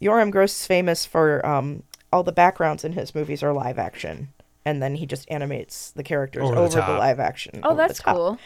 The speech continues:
Speaker 1: So it looks cool, but the animation's kinda limited a little bit. Uh, but still, I mean, it's this, and this kid is, like, she's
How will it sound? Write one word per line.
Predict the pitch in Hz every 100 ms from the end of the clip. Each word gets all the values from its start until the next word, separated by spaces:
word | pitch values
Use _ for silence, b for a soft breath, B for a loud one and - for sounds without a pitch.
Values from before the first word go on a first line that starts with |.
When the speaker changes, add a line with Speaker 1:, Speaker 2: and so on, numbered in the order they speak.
| B B
Speaker 1:
So | 190
it | -
looks | 202 -
cool, | - 170 143 135 -
but | 175 170 - _ -
the | 170
animation's | 185 170 175 -
kinda | - 156 156
limited | 165 165 165 165 - _ -
a | 175
little | 175 175
bit. | 170 175 - _ b b b - - - - - - -
Uh, | 165 143
but | - 170 - -
still, | - - 190 143 131 -
I | 151
mean, | 143
it's | 135 -
this, | 151 - _ _
and | 160 139
this | 135
kid | - 208 196
is, | 151 143
like, | 143 131 B B B B B
she's | - - 156